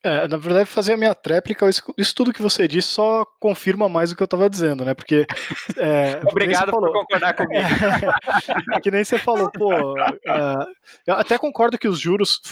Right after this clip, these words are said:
Speaker 1: é, forçaram as pessoas a saírem mesmo em busca de alternativas, né? Principalmente mercado de ações, né? Mas ao mesmo tempo, pô, você mesmo colocou aí, ah, agora a gente tá com quase,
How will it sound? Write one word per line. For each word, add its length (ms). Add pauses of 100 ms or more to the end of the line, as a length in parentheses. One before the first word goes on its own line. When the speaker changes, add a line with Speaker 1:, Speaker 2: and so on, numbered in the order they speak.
Speaker 1:
é, 160
forçaram 840
as 120
pessoas 500
a 80
saírem 460
mesmo 520 (220)
em 100
busca 260
de 60
alternativas, 880 (180)
né? 220
Principalmente 1120 (320)
mercado 400
de 80
ações, 600
né? 240 (540)
Mas 240
ao 100
mesmo 260
tempo, 400
pô, 200
você 200
mesmo 160
colocou 280
aí, 120
ah, 100
agora 260
a 40
gente 120
tá 120
com 260
quase, 540